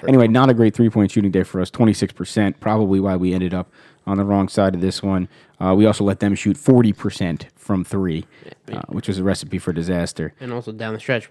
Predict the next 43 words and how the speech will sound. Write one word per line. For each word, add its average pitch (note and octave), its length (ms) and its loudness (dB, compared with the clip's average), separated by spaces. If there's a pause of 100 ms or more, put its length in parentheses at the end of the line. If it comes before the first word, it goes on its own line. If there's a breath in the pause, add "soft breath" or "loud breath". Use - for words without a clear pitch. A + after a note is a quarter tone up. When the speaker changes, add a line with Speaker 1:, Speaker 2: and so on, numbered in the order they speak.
Speaker 2:
like, G2+ 240 -12 (100)
look, A#2 220 -8
this G#2 140 -12
game G#2+ 160 -8
was G2+ 100 -10
a F#2+ 100 -8
tie A2 360 -8
game G#2 240 -8
with F#2+ 160 -12
a F#2+ 40 -14
minute G2 280 -8
and - 120 -16 (240)
a A#2+ 40 -16
half G2+ 260 -14
to G#2 80 -12
go, G#2 340 -6 (680)
and F2 600 -14
we - 100 -16
let F2+ 220 -14
them F#2 140 -18
score F#2+ 200 -14
four F#2+ 220 -12
straight G2+ 240 -8
points, C#3+ 480 -6 (640)
and G2 160 -18
then F#2 180 -14
we C3 120 -10
cut C#3+ 200 -2
it B2+ 100 -4
back. B2 280 -4
We A2+ 80 -8
had A#2 80 -6
a G#2+ 40 -8
shot A#2+ 240 -10
at A2 80 -10
the G#2 140 -8
end A2 160 -6
there F#2 300 -12 (400)
to - 100 -18
really, F2+ 320 -8
to - 140 -20
tie A2 260 -10
it, E2+ 300 -12